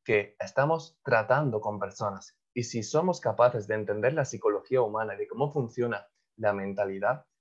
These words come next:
vamos a conseguir unos resultados mayores porque vamos a saber cómo funciona la gente. Entonces, este es un libro bastante denso de psicología que ahí te va a explicar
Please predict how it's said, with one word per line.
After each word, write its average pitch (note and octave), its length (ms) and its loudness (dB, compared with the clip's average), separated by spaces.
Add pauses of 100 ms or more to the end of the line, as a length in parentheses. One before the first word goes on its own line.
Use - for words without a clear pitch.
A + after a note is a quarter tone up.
(140)
vamos C#3 320 2
a A#2 80 -2
conseguir A#2 440 -2
unos B2 140 2
resultados A2+ 520 0
mayores G#2+ 380 -2
porque A2+ 240 -8
vamos D#3+ 260 -2
a A#2+ 60 -8
saber A2+ 260 -4
cómo C3+ 240 -4
funciona A2+ 460 -6
la G2+ 120 -2
gente. G2 300 -18 (440)
Entonces, D3+ 480 0
este C3+ 180 2
es C#3 100 -2
un A#2 120 2
libro A#2 480 4
bastante A2+ 380 2
denso B2+ 500 2 (320)
de A2 100 -4
psicología B2 760 2
que A2+ 100 -2
ahí C3 160 2
te D#3+ 100 2
va C#3 100 4
a C3+ 40 4
explicar - 640 -2